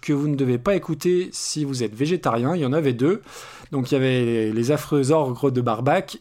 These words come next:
et il y avait bien sûr Meatloaf. Et donc, du coup, euh, hop, je fais le tirage au sort en même temps que vous,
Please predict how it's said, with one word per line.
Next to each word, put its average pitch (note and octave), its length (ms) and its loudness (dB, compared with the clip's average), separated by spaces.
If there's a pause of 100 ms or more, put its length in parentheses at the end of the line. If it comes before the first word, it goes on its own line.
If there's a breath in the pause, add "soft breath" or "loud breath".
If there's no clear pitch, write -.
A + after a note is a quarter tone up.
et F#3 80 0
il F3 60 4
y D3+ 40 4
avait C3 180 2
bien D#3 140 0
sûr D3+ 240 0
Meatloaf. D3+ 600 -2 (640 loud breath)
Et E3 100 2
donc, D#3+ 220 2
du C3+ 120 -2
coup, G#3 460 0 (140)
euh, C3+ 300 -2 (180)
hop, F#3 240 -4 (560)
je C#3+ 160 -4
fais C3+ 180 0
le D#3+ 100 0
tirage D3+ 300 0
au D3+ 60 -2
sort C3 400 -4
en C#3+ 40 -6
même F3 240 -2
temps E3+ 160 -2
que D3+ 80 -2
vous, C#3 220 -6